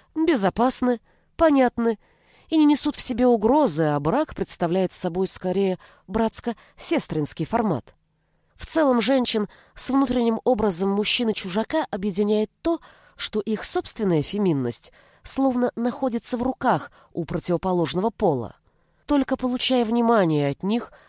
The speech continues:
она чувствует себя женственной. Когда внимание иссякает, она словно становится бесполой. Такая женщина может бессознательно фантазировать о похищении, словно желая оказаться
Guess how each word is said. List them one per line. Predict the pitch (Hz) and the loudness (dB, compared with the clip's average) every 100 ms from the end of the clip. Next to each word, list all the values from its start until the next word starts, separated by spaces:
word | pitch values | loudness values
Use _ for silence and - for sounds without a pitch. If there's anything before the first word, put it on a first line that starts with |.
| _ - | _ -2
она | 302 277 | 0 2
чувствует | - 240 - 156 156 - | 0 -2 -2 -4 -4 -2
себя | - 151 151 - - | -4 -2 -4 -4 -4
женственной. | 196 214 135 - 127 117 107 _ _ _ _ _ _ | 0 0 0 -4 -10 -12 -14 _ _ _ _ _ _
Когда | 269 180 185 | -8 0 2
внимание | 170 170 165 156 151 | 2 2 2 2 0
иссякает, | 139 - - 240 226 202 - _ _ _ _ _ | -2 -4 -2 0 2 0 -4 _ _ _ _ _
она | 302 262 | -2 0
словно | - 214 185 170 | 2 0 0 0
становится | - 175 165 147 - - | -2 -2 0 -2 -2 -4
бесполой. | 160 175 - 202 143 117 98 - _ _ _ _ _ - | -4 -4 -2 -2 -2 -4 -12 -18 _ _ _ _ _ -8
Такая | 285 254 240 | -4 0 2
женщина | 202 226 208 202 196 | 2 0 0 -2 -2
может | 190 190 180 - - _ - | 0 -2 -4 -10 -20 _ -8
бессознательно | 202 - - 226 233 269 - 170 156 | -2 0 0 0 0 0 0 -2 -4
фантазировать | - 165 170 170 165 196 165 156 - _ _ | -4 -6 -4 -4 -2 0 -2 -4 -8 _ _
о | 208 | -8
похищении, | - - 220 - 254 202 139 127 113 _ _ _ _ | -6 -4 -2 -2 0 0 0 -4 -8 _ _ _ _
словно | - 330 269 226 | -6 -2 0 0
желая | 175 170 175 180 | 0 0 0 0
оказаться | 143 147 131 156 156 - 156 | -2 -4 -4 -2 -2 -4 -6